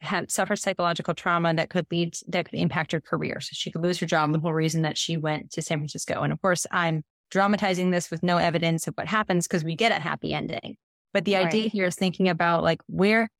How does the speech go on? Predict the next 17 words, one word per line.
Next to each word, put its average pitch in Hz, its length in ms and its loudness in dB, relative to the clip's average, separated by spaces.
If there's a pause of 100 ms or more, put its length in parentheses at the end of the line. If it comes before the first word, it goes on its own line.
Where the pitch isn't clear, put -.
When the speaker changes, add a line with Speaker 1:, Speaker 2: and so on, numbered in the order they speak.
(140)
Speaker 1:
St-, - 340 -10
Tate 269 340 2
could 175 320 -2
really 196 520 4
fall 190 220 2
into 175 160 -2
the 175 100 -2
place 175 300 0
of 160 140 -2
Miles, 180 460 2
where 170 100 2
she 202 160 -2
closes 175 440 -2
herself 156 460 0
off 160 300 2
to 262 140 -2
everyone 165 580 4